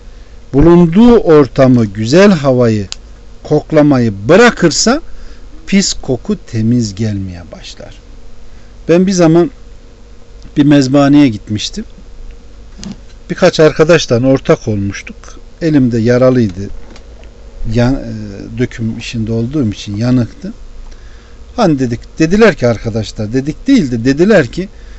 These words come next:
"Ya yorulma, oraya götürelim, malı alıyoruz.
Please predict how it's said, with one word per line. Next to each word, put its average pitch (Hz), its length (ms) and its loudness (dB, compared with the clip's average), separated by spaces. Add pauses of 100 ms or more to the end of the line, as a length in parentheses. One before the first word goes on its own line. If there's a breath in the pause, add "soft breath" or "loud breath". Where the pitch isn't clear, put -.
(160 soft breath)
"Ya 190 260 4
yorulma, 190 640 4 (440)
oraya 170 280 6
götürelim, 147 560 2
malı 180 260 4
alıyoruz. 185 680 4